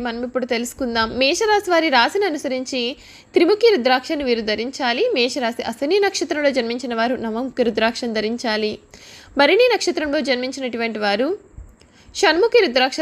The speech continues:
ధరించాలి. కృత్తిక నక్షత్రంలో జన్మించిన వారు ఏకముఖి రుద్రాక్ష ధరించాలి లేదా ద్వాదశముఖి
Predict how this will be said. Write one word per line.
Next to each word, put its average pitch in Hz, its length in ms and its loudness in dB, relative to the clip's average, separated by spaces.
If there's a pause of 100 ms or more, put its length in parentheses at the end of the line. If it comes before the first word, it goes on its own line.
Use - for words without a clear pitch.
ధరించాలి. 240 480 -2 (140)
కృత్తిక 294 400 0
నక్షత్రంలో 302 540 0
జన్మించిన 277 440 -4
వారు 277 160 4 (160)
ఏకముఖి 320 400 0
రుద్రాక్ష 269 360 -2 (100)
ధరించాలి 254 500 -2 (1160)
లేదా 269 220 2 (260)
ద్వాదశముఖి 254 600 -2